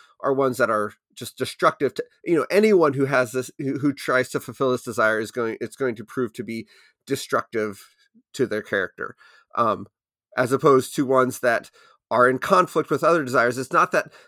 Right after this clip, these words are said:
the desire is a bad desire. It's just, you can't, you can't, uh, desires A, B, C, and D don't all, are not compatible with each other for,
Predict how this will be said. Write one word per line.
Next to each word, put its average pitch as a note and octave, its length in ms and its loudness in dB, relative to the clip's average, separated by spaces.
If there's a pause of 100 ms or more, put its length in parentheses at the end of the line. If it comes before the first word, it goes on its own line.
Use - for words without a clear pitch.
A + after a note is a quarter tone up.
(120)
the D#3+ 60 -6
desire D3 440 4
is C#3 100 2
a C#3 60 0
bad C#3+ 260 2
desire. C#3 360 2
It's - 160 -4
just, - 340 -4 (520)
you D3+ 140 -6
can't, F#3 300 4 (280)
you D3+ 120 -8
can't, F#3+ 340 2 (260)
uh, A#2+ 480 2 (380)
desires E3+ 540 6
A, F#3 140 6
B, F3 180 -2
C, F3 300 -2
and C#3 140 0
D D#3 380 -4 (320)
don't E3+ 220 6 (220)
all, D3 480 6 (220)
are D3 80 4
not E3 220 4
compatible D3+ 580 4
with B2+ 180 0
each B2+ 220 -4
other B2 160 2
for, A#2+ 360 0